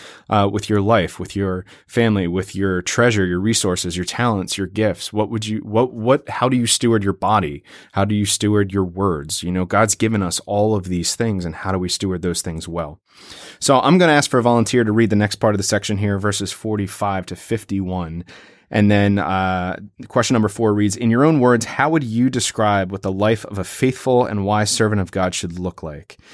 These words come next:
Um, again, uh, I think I answered this a little bit earlier. I, I would just say that this is living in response to God's truths. You know, God's called us to walk and, uh, as his people, to reflect Jesus well,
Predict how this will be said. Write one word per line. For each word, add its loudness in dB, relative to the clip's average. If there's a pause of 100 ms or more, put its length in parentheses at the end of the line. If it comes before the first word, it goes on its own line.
(360)
Um, 2
again, 2
uh, -2
I -2
think -4
I 2
answered -2
this -2
a -6
little -2
bit -4
earlier. -4
I, 0
I 4
would 2
just -2
say 0
that 0
this 0
is 0
living 4
in 0
response -4
to -8
God's -4
truths. -10
You -8
know, -2 (500)
God's 4
called 0
us -2 (140)
to -2
walk 0
and, -6
uh, -8
as -2
his 0
people, -6
to -4
reflect 0
Jesus -4
well, -4